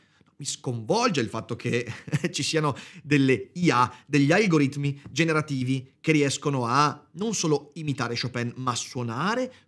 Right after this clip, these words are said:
come Chopin." Ecco, Douglas Hofstetter esprime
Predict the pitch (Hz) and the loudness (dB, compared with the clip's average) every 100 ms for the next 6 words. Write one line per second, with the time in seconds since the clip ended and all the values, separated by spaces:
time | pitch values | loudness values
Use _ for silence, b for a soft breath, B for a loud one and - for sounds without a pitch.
0 | _ - 143 151 156 160 - - - 151 | _ 2 2 4 0 -2 -6 -14 -6 -4
1 | 139 80 73 98 95 95 _ _ _ _ | -4 -8 -12 -16 -16 -20 _ _ _ _
2 | _ b b b b _ 214 - 180 165 | _ b b b b _ -12 -6 -6 -2
3 | 220 262 302 - - - - - 92 78 | -2 -2 -2 -6 -6 -8 -8 -8 -10 -8
4 | 120 120 - 214 - 170 113 95 107 131 | -6 -6 -6 -6 -4 -6 -6 -8 -10 -12